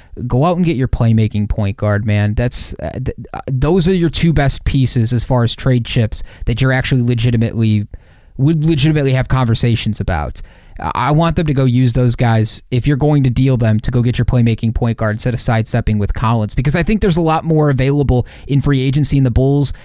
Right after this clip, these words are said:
if they stand pat, do nothing, are gonna have about forty million dollars to spend. So I think there's some guys that can fill the same roles that Collins has, and you still got Thad Young too. Who's to say that Thad Young doesn't stick around as well? So I think the better route is to roll the dice on Lowry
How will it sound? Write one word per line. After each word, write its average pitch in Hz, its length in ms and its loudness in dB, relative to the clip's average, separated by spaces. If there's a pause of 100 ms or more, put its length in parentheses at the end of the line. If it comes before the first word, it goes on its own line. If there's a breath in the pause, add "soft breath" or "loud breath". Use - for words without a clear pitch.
(140)
if 120 100 0
they 123 100 0
stand 143 300 0
pat, 131 220 2
do 127 160 4
nothing, 123 340 2
are 113 80 2
gonna 113 120 2
have 117 140 2
about 113 220 -2
forty 123 260 2
million 110 300 2
dollars 104 360 0
to - 80 -8
spend. 113 440 0 (260 loud breath)
So - 140 0
I 143 80 0
think 196 200 0
there's 190 140 0
some 151 140 2
guys 135 280 0
that 131 120 0
can 123 120 2
fill 135 260 0
the 120 120 0
same 123 300 2
roles 117 360 2
that 113 180 -4
Collins 120 420 0
has, 110 320 0
and 123 100 0
you 131 60 -2
still - 180 -2
got 175 220 -2
Thad 139 240 2
Young 120 320 2
too. 135 380 0 (220 loud breath)
Who's 135 240 2
to 127 100 0
say 127 160 2
that 123 160 0
Thad 120 200 2
Young 120 200 2
doesn't 113 240 0
stick - 240 -4
around 104 320 -2
as 95 100 -8
well? 107 300 -2
So 104 300 -4 (720 loud breath)
I 143 180 -2
think 180 160 0
the 160 80 0
better 147 240 2
route 131 320 0
is 123 220 0
to 127 100 0
roll 120 140 2
the 110 100 0
dice 113 300 0
on 107 100 0
Lowry 104 480 0